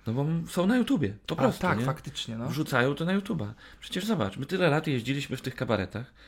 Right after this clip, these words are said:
Speaker 1: i kurwa, no nikt nie miał kamery poza telewizją.
Speaker 2: <laughs> No tak.
Speaker 1: <laughs> Nikt tego nie nagrywał.
Speaker 2: Tak,
Speaker 1: To
Speaker 2: tak.
Speaker 1: jest największa tragedia. Nie, w ogóle nie było czegoś takiego jak internet.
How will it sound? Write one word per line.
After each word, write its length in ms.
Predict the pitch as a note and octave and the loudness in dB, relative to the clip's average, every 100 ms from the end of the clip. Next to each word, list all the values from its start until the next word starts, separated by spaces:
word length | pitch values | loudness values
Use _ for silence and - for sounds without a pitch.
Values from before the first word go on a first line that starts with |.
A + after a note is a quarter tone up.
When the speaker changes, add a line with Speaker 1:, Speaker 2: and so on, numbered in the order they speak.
| - - | -20 -14
Speaker 1:
i 100 | C3+ | -10
kurwa, 420 | - C4 B3 D4 | -2 2 4 4
no 100 | D#4+ | 4
nikt 240 | D#4+ D#4 | 0 2
nie 60 | E4 | 2
miał 140 | E4 | 2
kamery 320 | E4 E4+ D#4+ B3 | 4 4 4 4
poza 220 | A#2+ A2 | 4 2
telewizją. 540 | G#2+ G2 F#2+ G2 G#2+ - - - - | 2 2 0 -4 -10 -12 -14 -8 0
Speaker 2:
<laughs> 460 | F#3+ F4 F4 - | 4 6 4 4
No 120 | C3+ | 2
tak. 200 | D#3+ A#2 E3 A3+ | 4 4 2 0
Speaker 1:
<laughs> 100 | - | 6
Nikt 280 | A3 A#3+ - | 6 6 4
tego 280 | - - C#4+ | 4 8 8
nie 120 | D4+ | 8
nagrywał. 600 | D4+ F#4 E4 C3+ G2 A#2+ | 6 8 8 8 4 0
Speaker 2:
Tak, 140 | - | -6
Speaker 1:
To 80 | A#2 A2 - - | -8 -8 -12 -2
Speaker 2:
tak. 60 | |
Speaker 1:
jest 120 | C#3 D3 | 0 4
największa 400 | E3 C4+ A#3 C#4 | 4 4 2 0
tragedia. 480 | C#4 C#4 C3+ F#2 F#2 - - - - A2+ | 2 2 0 -4 -6 -16 -20 -20 -6 0
Nie, 140 | C#3 | 2
w 60 | F3+ | 2
ogóle 200 | F3 G#3 | 4 4
nie 100 | G3+ | 6
było 160 | A3 | 4
czegoś 240 | G#3+ G#3+ G3 | 4 -2 -2
takiego 340 | G#3+ G3+ F#3+ | -2 -2 -2
jak 140 | G#3+ | -2
internet. 500 | G#3 F#3+ G#2 F#2 G2 | 0 2 2 0 -6